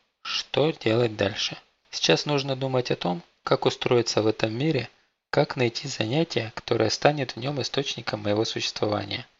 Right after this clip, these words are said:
и как, наконец, выпрямить свою вторую часть кармы.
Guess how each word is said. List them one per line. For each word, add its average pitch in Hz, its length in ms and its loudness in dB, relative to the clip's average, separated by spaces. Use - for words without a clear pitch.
и 175 220 0
как, - 340 4
наконец, 123 720 -2
выпрямить 117 680 0
свою 117 360 -2
вторую 110 380 0
часть - 320 -2
кармы. 104 420 -4